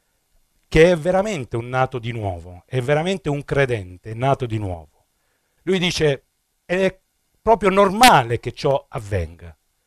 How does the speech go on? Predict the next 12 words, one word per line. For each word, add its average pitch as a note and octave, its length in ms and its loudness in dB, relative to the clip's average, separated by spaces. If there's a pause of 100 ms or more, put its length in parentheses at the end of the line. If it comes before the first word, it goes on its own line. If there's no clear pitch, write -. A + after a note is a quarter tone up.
(840)
L'epistola, F#3 960 2
la D3 140 -2
prima A3 180 -4
epistola E3 400 0
di C3+ 120 -2
Giovanni C3 640 -2 (320)
è D#3 120 -10
proprio F#3+ 320 -6
un D#3 180 -12
pugno G3 360 -10
nello C#3 200 -6
stomaco. E2+ 800 -10